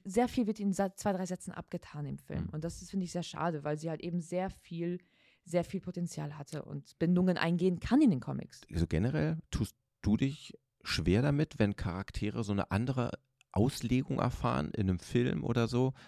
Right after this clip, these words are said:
Speaker 2: als die, die du gewöhnt bist aus Comics, Serien oder Cartoons oder sowas? Oder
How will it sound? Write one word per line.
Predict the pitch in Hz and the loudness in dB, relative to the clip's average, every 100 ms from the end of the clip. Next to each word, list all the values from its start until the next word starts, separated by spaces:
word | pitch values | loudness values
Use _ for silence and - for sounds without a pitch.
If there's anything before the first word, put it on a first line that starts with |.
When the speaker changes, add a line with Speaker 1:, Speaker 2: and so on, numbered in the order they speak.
| - | -4
Speaker 2:
als | 104 - - - - - | -2 -2 -6 -10 -14 -20
die, | 87 101 104 | -12 -6 -2
die | 107 | -2
du | 92 107 | 0 0
gewöhnt | 107 - 101 120 | 0 2 0 2
bist | 131 - | -4 -2
aus | 107 95 - | -6 -6 -4
Comics, | 107 113 127 - | -2 -2 -6 -2
Serien | 113 117 113 | 0 0 0
oder | 98 | -2
Cartoons | - 92 - 107 123 135 | -2 -6 -4 -6 -6 -4
oder | 135 131 | 0 0
sowas? | 131 - - - - - - | 0 -4 -8 -16 -20 -20 -6
Oder | - 95 95 | 4 6 6